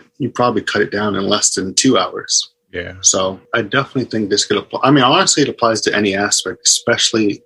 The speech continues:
Speaker 1: just in terms of, well, I think in business, you know, if you wanna be successful, you need to have a plan.
Speaker 2: Why do you think so many people avoid planning, though?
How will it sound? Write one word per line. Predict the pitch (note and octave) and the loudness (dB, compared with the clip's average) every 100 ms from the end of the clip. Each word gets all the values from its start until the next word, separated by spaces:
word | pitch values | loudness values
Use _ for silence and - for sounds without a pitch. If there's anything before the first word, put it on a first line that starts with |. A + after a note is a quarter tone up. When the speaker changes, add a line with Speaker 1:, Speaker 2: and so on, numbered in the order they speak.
| - | -4
Speaker 1:
just | G2+ F#2+ - - - _ | -2 0 2 2 -2 _
in | G#2+ | -8
terms | - - G#2 G2+ G2 | -4 0 0 0 0
of, | G2 - A#2+ | -2 0 2
well, | |
I | B2 C3 | 4 4
think | D3+ C3+ | 2 2
in | A2 F#2+ | 2 4
business, | A#2 A#2+ F#2 - - - - _ _ - | 2 2 -2 0 2 2 -2 _ _ -8
you | A2 | -6
know, | G2 G2 - | -4 -4 -6
if | - - | -8 -6
you | G#2+ | -2
wanna | G#2 G2+ G2 - - | 0 0 -4 -6 -2
be | |
successful, | G#2 G2 - - G#2+ - F#2+ | -2 0 0 0 0 -2 -2
you | F#2+ | 0
need | G2+ G2+ | 0 -2
to | - | -4
have | F#2+ F#2+ | -6 -6
a | |
plan. | - G#2+ F#2+ F#2+ _ _ _ | -4 -4 -4 -12 _ _ _
Speaker 2:
Why | A2+ C3+ | 0 2
do | D3+ | 2
you | |
think | C#3 C3+ | 2 0
so | - | 2
many | B2 A2+ | 2 2
people | - G#2+ - G2+ F#2+ F2+ | 0 -2 0 0 0 -2
avoid | F#2 G2 F#2+ F#2 - | -2 0 0 -2 -6
planning, | - F#2 G#2 E2+ - | -6 -2 -2 -4 -8
though? | - - | -12 -12